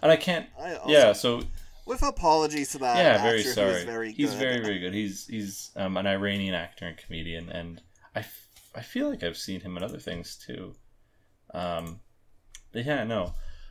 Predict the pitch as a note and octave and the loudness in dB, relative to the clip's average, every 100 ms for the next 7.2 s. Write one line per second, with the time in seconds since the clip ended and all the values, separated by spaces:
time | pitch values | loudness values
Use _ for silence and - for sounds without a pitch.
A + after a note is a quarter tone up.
0 | - G2+ G2+ - C3 B2 B2 A2 G#2 G#2 | 0 2 2 0 -2 0 0 0 0 0
1 | A2 G2+ G2+ G2 - G2+ F#2+ F#2 F#2+ F#2 | -4 -4 -4 -4 -4 0 2 0 -2 -2
2 | F2 F2 F2+ - F#2 F2+ F2+ F2+ F2 F2 | -2 -4 -8 -10 -6 -6 -6 -6 -6 -6
3 | F2+ F2 E2+ - E2+ D#2 - - - G2+ | -8 -6 -6 -4 -4 -6 -16 -16 -2 0
4 | F#2+ F2+ F2+ F2+ F2+ - F#2 F2+ - F#2+ | 0 -2 -2 -4 -4 2 2 2 -2 -8
5 | F2+ F2 F#2 F2+ F2 F2 F2+ _ _ _ | -6 -8 -4 -2 -2 -6 -14 _ _ _
6 | _ _ _ _ _ _ - E2 D#2+ D#2+ | _ _ _ _ _ _ -4 0 2 2
7 | E2 | -2